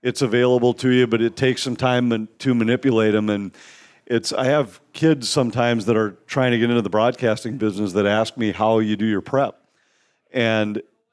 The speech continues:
I said, it is, nobody would really ever understand how many different sites you have to use because there isn't one, there isn't a one-stop shop for hockey information. So I'll use the N H L, the N-, even the N H L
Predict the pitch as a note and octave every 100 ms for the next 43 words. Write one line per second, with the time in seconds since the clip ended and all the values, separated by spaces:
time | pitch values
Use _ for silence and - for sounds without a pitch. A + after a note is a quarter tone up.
0 | _ B2+ - B2+ B2 C3+ B2+ G#2+ F#2 -
1 | - - _ _ _ _ _ _ _ C3+
2 | C3+ D#3+ E3 C#3+ A#2+ B2+ C#3+ B2+ A#2+ B2
3 | B2 A#2+ A#2+ A2 - B2 A#2 G#2+ G2 F#2+
4 | - - C#3+ C3 C3 B2 G#2 B2 B2+ B2+
5 | G#2+ - C3 A#2+ B2+ A#2 A#2 A2+ A#2+ F#2
6 | G#2 A2+ G2+ A2+ B2+ B2+ A#2+ G#2 B2+ B2+
7 | C3+ A#2+ A2+ C#3 D3+ D#3 B2+ A2 A#2+ B2+
8 | B2 C3+ A#2+ A#2 - A#2+ G2 F2 - _
9 | _ _ B2+ G#2 A2+ A2 A2+ G#2+ A2 G2
10 | G2 - G2 _ _ _ _ - C3 A#2
11 | C#3 C#3 C3+ G#2 A2+ A2 G#2+ G2+ - C3
12 | B2+ B2 A2+ A#2+ C3+ F#3 G#3+ E3 C#3 D#3+
13 | D#3 D#3+ C#3+ D#3 E3+